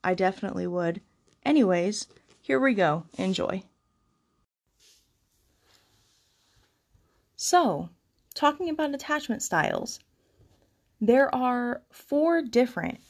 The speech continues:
attachment styles, um, and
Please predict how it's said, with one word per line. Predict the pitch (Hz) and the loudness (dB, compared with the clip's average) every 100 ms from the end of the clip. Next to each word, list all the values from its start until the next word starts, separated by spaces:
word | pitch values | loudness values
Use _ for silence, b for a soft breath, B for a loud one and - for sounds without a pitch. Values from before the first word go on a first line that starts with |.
| - | -4
attachment | 185 170 170 - 175 165 - _ - | -4 -4 -8 -8 -6 -6 -8 _ -8
styles, | - 185 160 - - - - b b b b | -6 -2 -2 -2 -6 -8 -10 b b b b
um, | 190 165 165 - - | 2 2 0 -6 -6
and | 202 190 185 175 180 - | -2 0 0 0 -6 -8